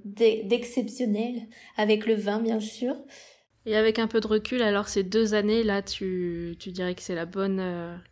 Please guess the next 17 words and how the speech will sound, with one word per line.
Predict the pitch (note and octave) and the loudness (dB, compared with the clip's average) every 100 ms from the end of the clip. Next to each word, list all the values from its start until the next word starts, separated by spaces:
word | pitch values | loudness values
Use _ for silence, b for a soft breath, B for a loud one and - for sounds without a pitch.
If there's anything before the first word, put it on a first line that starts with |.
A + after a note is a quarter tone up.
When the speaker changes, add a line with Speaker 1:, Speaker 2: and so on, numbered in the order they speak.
| - | -6
Speaker 2:
le | |
bon | F3+ G3+ G#3 | -4 -2 0
timing | G3 F#3+ G#3+ G#3+ | 0 2 0 -2
pour | F#3+ | -6
préparer | - F3+ C#3 F#3 G3+ G#3 | -6 -6 -4 -2 -2 0
en, | F#3 F3 | -2 -6
tout | - - | -8 -6
en | F3+ | -4
profitant, | F3+ F3 F3+ G3 A#3+ D#4+ B B B B - | -6 -8 -6 -2 -4 -6 B B B B -10
ou | |
t'aurais | F3+ F#3+ | -4 -2
voulu | F3+ F3+ | 0 -2
que | F3+ | -4
ce | |
soit | D#3+ | -8
plus | D3+ - | -6 -2
long, | F#3+ G3 A#3 | 0 0 -2